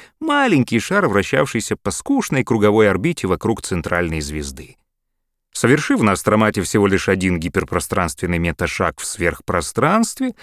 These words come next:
оба альдебаранца вынурнули в своём слегка разогревшемся корабле у границ атмосферы и вошли в неё с небольшой скоростью. Медленно проплывали под астроматом океаны и континенты.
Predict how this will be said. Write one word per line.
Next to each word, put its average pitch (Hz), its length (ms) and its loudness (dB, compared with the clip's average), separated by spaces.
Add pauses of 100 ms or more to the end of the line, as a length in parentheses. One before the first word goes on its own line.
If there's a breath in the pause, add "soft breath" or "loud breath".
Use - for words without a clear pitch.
(120 loud breath)
оба 135 320 4
альдебаранца 101 760 2
вынурнули 160 540 2
в 139 80 -6
своём 101 400 2
слегка 90 440 -2
разогревшемся 80 800 -4
корабле 110 480 0
у 220 140 2
границ 123 440 2
атмосферы 202 680 0
и 240 180 -2
вошли 165 460 2
в 190 80 0
неё 165 240 0
с - 100 -8
небольшой 92 420 -2
скоростью. - 680 -10 (800)
Медленно 110 560 2
проплывали 92 640 0
под 80 180 -2
астроматом 82 640 -2
океаны 101 600 0
и - 20 -6
континенты. 73 800 -8